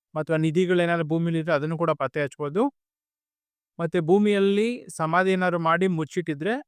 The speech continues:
ಅದನ್ನು ಕೂಡ, ಆ ಮೂಳೆಗಳನ್ನೆಲ್ಲ ಅದು ಪತ್ತೆ ಹಚ್ಚುತ್ತೆ ಜಿ ಪಿ ಆರ್. ಮತ್ತೆ ಜಿ ಪಿ ಆರ್ ಹೇಗೆ ಕೆಲಸ ಮಾಡುತ್ತೆ ಅಂತ ನೋಡೋದಾದ್ರೆ, ಜಿ ಪಿ ಆರ್ ರೇಡಾರ್ ಮುಖಾಂತರ ರೇಡಿಯೋ ತರಂಗಗಳನ್ನು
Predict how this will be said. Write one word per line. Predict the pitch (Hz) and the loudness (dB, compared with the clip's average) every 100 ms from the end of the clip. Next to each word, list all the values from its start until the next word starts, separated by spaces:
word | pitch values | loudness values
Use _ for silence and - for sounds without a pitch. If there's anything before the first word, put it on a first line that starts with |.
| - | -10
ಅದನ್ನು | 147 170 190 | -6 -2 -2
ಕೂಡ, | 196 202 | 0 2
ಆ | 202 165 | 4 4
ಮೂಳೆಗಳನ್ನೆಲ್ಲ | 156 175 175 175 170 170 202 | 2 0 2 0 -2 -4 -2
ಅದು | 180 139 | -2 -2
ಪತ್ತೆ | 147 - 156 | -6 -4 -6
ಹಚ್ಚುತ್ತೆ | - 139 139 | -6 -8 -8
ಜಿ | 131 | -8
ಪಿ | 143 147 | -6 -4
ಆರ್. | 139 220 302 _ _ _ _ _ _ _ _ _ _ _ _ _ _ | -2 -4 -8 _ _ _ _ _ _ _ _ _ _ _ _ _ _
ಮತ್ತೆ | 165 175 190 | -6 2 2
ಜಿ | 156 233 | 2 0
ಪಿ | 233 | 2
ಆರ್ | 226 190 | 4 6
ಹೇಗೆ | 202 214 | 4 4
ಕೆಲಸ | 202 180 | 2 0
ಮಾಡುತ್ತೆ | 196 185 180 175 | 2 2 0 0
ಅಂತ | 170 165 | -2 0
ನೋಡೋದಾದ್ರೆ, | 160 160 151 147 170 277 - _ - | 0 0 0 -2 -2 -4 -6 _ -18
ಜಿ | 143 208 226 | -8 -6 -2
ಪಿ | 214 | 2
ಆರ್ | 190 196 320 - _ _ _ _ _ _ - | 4 4 0 -4 _ _ _ _ _ _ -12
ರೇಡಾರ್ | 143 170 214 254 262 | -2 2 6 6 6
ಮುಖಾಂತರ | 208 185 180 156 196 | 2 2 2 2 2
ರೇಡಿಯೋ | 196 160 180 214 | 2 0 2 2
ತರಂಗಗಳನ್ನು | 202 185 175 165 156 151 160 233 320 | 2 0 0 -2 -2 -2 -4 -6 -10